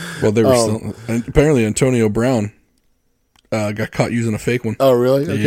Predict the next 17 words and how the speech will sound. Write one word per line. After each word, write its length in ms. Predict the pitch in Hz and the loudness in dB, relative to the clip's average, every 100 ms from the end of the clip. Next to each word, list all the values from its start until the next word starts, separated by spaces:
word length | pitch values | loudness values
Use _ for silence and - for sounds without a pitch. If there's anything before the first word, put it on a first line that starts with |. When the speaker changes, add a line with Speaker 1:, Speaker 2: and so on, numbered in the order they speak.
| 107 | 2
Speaker 1:
Yep. 140 | 107 - _ - | 0 -6 _ -14
Speaker 2:
So, 380 | - 151 135 110 - - - | 2 4 4 0 -10 -10 -2
um, 500 | 135 131 120 113 - _ _ _ _ - | 2 2 2 -4 -10 _ _ _ _ -2
so 140 | 165 | 2
there's 220 | 160 139 | 4 4
that 220 | 139 175 | 2 0
one. 180 | 127 120 | 0 2
Then 140 | 139 147 | 2 4
there's, 460 | 143 127 107 - - _ _ _ _ _ _ - | 4 2 -2 -10 -16 _ _ _ _ _ _ -4
so 160 | - | 2
that, 280 | 170 180 - - - _ _ 160 - | 2 2 -4 -20 -20 _ _ -8 -2
I 100 | 165 | 0
did 200 | 127 120 | 2 0
it 120 | 120 | -2
'cause 120 | 110 | -6
I 80 | 113 | -6
just, 180 | 107 | -8